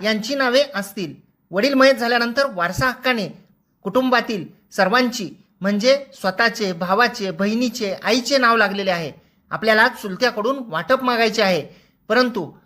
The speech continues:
आपल्या कुटुंबातील भावापैकी काही लोक हे परगावी राहत आहेत, बहिणी या विवाहित आहेत, सर्वजण एका वेळी वाटपाचा दावा दाखल करण्यासाठी हजर राहू शकत नाहीत. अशा वेळी त्या कुटुंबातील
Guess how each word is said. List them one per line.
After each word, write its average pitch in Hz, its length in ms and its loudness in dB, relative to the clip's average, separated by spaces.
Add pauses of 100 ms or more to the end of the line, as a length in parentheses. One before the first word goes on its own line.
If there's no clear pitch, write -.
(140)
आपल्या 247 320 2
कुटुंबातील 220 720 -2
भावापैकी 180 800 -2 (540)
काही 196 260 2
लोक 190 280 2
हे - 180 -8
परगावी 247 440 2
राहत 233 240 -2
आहेत, 226 160 -2 (320)
बहिणी 190 760 -4
या 202 100 4
विवाहित 240 480 2
आहेत, 240 200 0 (380)
सर्वजण 240 520 2 (120)
एका 190 240 0
वेळी 247 220 4
वाटपाचा 247 640 -2
दावा 247 220 4
दाखल 240 280 0
करण्यासाठी 220 680 -6 (300)
हजर 180 220 4
राहू 254 200 4
शकत 220 300 -6
नाहीत. 170 200 -8 (380)
अशा 190 260 2
वेळी 208 240 0 (640)
त्या 240 160 4
कुटुंबातील 233 840 -2